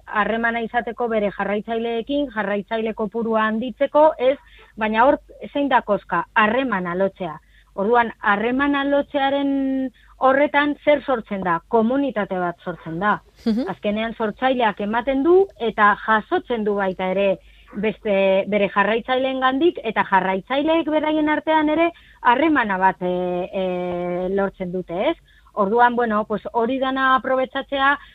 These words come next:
Speaker 1: oso prozesu polita da, sare sozialen, e, egotearen, e, e, zera, azken helburua hau izan beharko litzateke, komunitatetxo bat sortzea, e,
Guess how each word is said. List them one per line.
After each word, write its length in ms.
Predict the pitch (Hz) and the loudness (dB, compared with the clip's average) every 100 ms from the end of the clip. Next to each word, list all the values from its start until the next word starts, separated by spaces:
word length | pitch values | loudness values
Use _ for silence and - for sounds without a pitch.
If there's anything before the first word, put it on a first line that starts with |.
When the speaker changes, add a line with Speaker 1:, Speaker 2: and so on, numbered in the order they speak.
| _ | _
Speaker 1:
oso 260 | 254 233 277 | -4 0 0
prozesu 840 | 233 220 262 - 262 254 247 240 - | 2 -2 -2 -4 -2 -2 0 -2 -2
polita 500 | - 220 247 277 220 | 2 2 2 0 0
da, 180 | 214 277 | 2 2
sare 280 | - 214 226 | 2 -4 -2
sozialen, 1080 | 262 - 262 254 254 254 254 247 247 240 226 _ - _ | -6 -2 0 2 0 -2 -4 -6 -6 -8 -10 _ -20 _
e, 140 | - 233 233 226 233 | -4 0 0 0 0
egotearen, 1120 | 220 247 254 254 240 247 247 240 233 233 226 214 | 2 0 2 4 4 2 -4 -6 -6 -6 -4 -6
e, 200 | - 220 - | -4 -6 -4
e, 720 | 226 214 214 208 202 202 190 | -2 0 0 0 0 0 -2
zera, 200 | 240 202 - | 0 0 0
azken 340 | 190 - 254 | -4 -2 -2
helburua 440 | 247 240 262 226 202 | -2 -2 2 6 6
hau 120 | 226 | 4
izan 260 | 226 226 226 | 0 -2 -2
beharko 240 | 214 214 | -4 -2
litzateke, 640 | 208 196 214 214 226 339 359 | -4 -4 -4 -4 -2 -2 0
komunitatetxo 880 | 208 214 254 247 240 226 214 220 | 0 0 -2 -2 -2 -2 -4 -2
bat 200 | 202 202 - _ _ _ - | 0 0 -2 _ _ _ 0
sortzea, 580 | 226 214 208 202 196 - | 0 2 2 4 4 4
e, 800 | 190 185 180 180 175 175 180 | 2 2 0 -2 -4 -4 -6